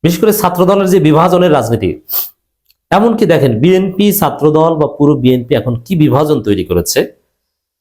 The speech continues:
যে খালেদা জিয়ার সাথে জামাতের একটা ইফতার পার্টি ছবি বিএনপির পেজে আপলোড করেছিল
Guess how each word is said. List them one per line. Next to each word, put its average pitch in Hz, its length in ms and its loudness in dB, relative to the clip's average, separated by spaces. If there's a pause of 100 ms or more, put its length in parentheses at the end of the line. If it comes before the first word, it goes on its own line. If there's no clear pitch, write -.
(420)
যে 131 340 0
খালেদা 185 360 0
জিয়ার 202 220 2
সাথে 208 400 2
জামাতের 160 540 0
একটা 156 220 -2
ইফতার 135 280 0
পার্টি 151 260 -2
ছবি 143 360 0
বিএনপির 123 480 -2
পেজে 113 240 0
আপলোড 104 280 -4
করেছিল 120 420 -2